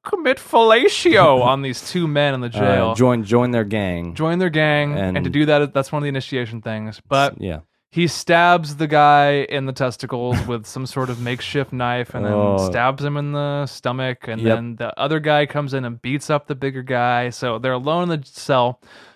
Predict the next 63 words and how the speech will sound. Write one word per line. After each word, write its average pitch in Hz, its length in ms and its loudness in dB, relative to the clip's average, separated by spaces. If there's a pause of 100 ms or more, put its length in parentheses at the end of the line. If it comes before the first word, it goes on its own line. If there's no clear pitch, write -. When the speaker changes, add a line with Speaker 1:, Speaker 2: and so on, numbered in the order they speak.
(160)
Speaker 1:
And 147 100 -4
the 170 60 6
reason 214 180 6
this 214 120 -2
is 180 100 -2
important 165 400 2
is 131 80 -6
because 135 280 -2
they 143 160 0
have 143 200 2
his 131 120 -6
journals. 117 600 -8 (280)
Or 110 60 4
Speaker 2:
Yeah. 87 80 4
Speaker 1:
they 117 120 0
tore 139 580 -2
pieces 127 280 -10
out 120 140 0
of 117 60 -6
his 117 160 -6
Speaker 2:
Yeah, 107 80 -2
they 104 60 4
Speaker 1:
journals. 95 200 0
Speaker 2:
stole 95 320 2
'em 87 80 -2
from 85 260 -6
him. 82 200 -8 (340)
Speaker 1:
So 143 340 2
he 147 260 -4
has 165 220 2
his 170 140 -2
journals, 156 540 0
and 139 160 -6
he's, 131 140 -6
like, 120 120 -4
reading 147 380 -2
through 139 240 -2
them, 135 160 -4
trying 131 200 -4
to 131 60 -8
go 120 100 -4
back 117 440 0
in 120 100 -8
his 117 140 -10
memories, 113 640 -8
while 123 400 0
the 131 100 -8
guy 117 260 0
holds 135 480 -6
the 123 140 -12
cell 120 320 -2
shut 117 340 -6
while 110 180 -6
the 117 120 -10
other 113 360 -4
inmates 120 440 -8
come 120 180 -10
in 110 120 -8
trying 113 180 -10
to 110 60 -12
get - 160 -14
them 107 100 -12
out. 101 200 -14